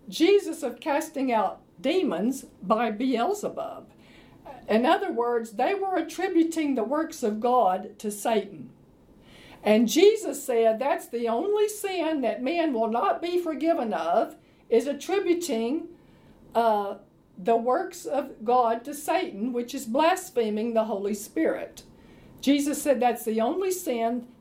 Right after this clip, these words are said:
that man will not be forgiven of. But we see in the Word, Jesus talked to trees. He talked to the weather. He talked to wind and waves.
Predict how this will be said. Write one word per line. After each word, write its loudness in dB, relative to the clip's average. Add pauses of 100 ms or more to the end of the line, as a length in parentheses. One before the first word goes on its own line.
(140)
that 0
man 0
will 0
not -2
be 2
forgiven 0
of. -4 (380)
But 0
we -4
see 2
in -6
the -4
Word, 0
Jesus 0
talked 0
to -6
trees. -4 (300)
He 2
talked 0
to -8
the -2
weather. 2 (380)
He 2
talked -2
to -4
wind -2
and -2
waves. 0